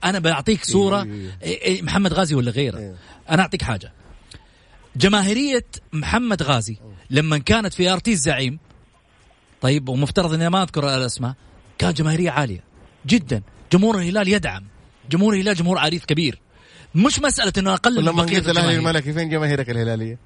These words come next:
Speaker 1: مين؟
Speaker 2: أنت لما قلت الأهلي الملكي، فين
Speaker 1: ما له
Speaker 2: جماهيرك
Speaker 1: دخل.
Speaker 2: الهلالية؟
Speaker 1: أنا لما كنت أقول، أنا أتكلم في حاجة واحدة، أعطي كل ذي حق حقه.
Speaker 2: آه، طيب، ممتاز.
Speaker 1: في النهاية، لما كنت أتكلم على لقب للأهلي، ما له دخل بالهلال.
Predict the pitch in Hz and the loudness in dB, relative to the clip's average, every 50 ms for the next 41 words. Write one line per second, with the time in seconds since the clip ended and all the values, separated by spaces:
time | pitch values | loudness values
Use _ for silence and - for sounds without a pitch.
0 | - 123 139 170 175 175 - - - - - - 131 131 123 123 123 123 131 139 | -6 -2 -2 -2 -2 -2 -8 -14 -20 -12 -6 -6 -4 -2 0 0 0 0 0 -2
1 | 135 - 127 135 123 117 120 117 120 127 123 107 107 107 127 151 143 131 135 131 | 0 0 -2 -2 0 -2 -2 -2 -2 -2 -2 -2 -2 0 0 0 0 2 2 4
2 | 143 175 165 147 135 196 196 - 175 - - 160 160 156 147 147 131 - 208 - | 4 4 2 2 0 0 0 0 0 -2 0 0 0 0 0 0 0 0 0 0
3 | 170 156 180 208 - - 147 160 156 131 - - 208 202 175 139 156 - 180 175 | 0 0 0 0 0 0 -4 -4 -2 -2 0 0 2 2 0 -2 0 0 0 0
4 | 151 147 139 120 123 107 98 - - - - - - - 226 214 - 185 - - | 0 -2 -4 -4 -6 -10 -10 -12 -14 -12 -4 0 0 0 0 -2 -10 -8 -4 -2
5 | 226 214 190 175 170 180 - 202 - - 220 165 - 120 - - 113 107 - _ | -2 0 0 0 -2 -2 -4 -4 -4 -2 -4 -2 -4 -8 -10 -10 -14 -14 -14 _
6 | _ - - _ _ _ _ _ _ - - _ _ _ - 117 107 104 92 95 | _ -20 -20 _ _ _ _ _ _ -20 -20 _ _ _ -20 -20 -20 -20 -20 -20
7 | - - 147 139 120 113 131 151 180 233 226 220 202 214 240 247 254 269 254 - | -18 -18 -16 -16 -16 -12 -4 2 2 2 4 4 2 2 2 0 -2 -4 -6 -8
8 | - - - - - 160 180 185 185 180 - 254 240 180 254 - 214 196 - - | -12 -20 -12 -4 0 0 2 2 0 0 0 0 0 0 -2 -2 -2 -2 0 0
9 | 254 262 262 220 175 151 143 127 160 165 170 226 240 - 202 147 117 - - - | 0 0 0 -2 -4 -4 -4 -2 -2 0 0 0 0 0 -2 -4 -4 -8 -20 -20
10 | - - - 139 151 180 - - 247 240 247 254 285 285 269 _ - - 254 311 | -20 -8 -2 0 2 2 2 0 0 0 0 0 -2 -4 -6 _ -8 0 0 2
11 | 302 262 202 226 - 170 139 127 117 113 110 92 - | 2 2 0 -2 -2 -4 -8 -8 -10 -10 -12 -16 -20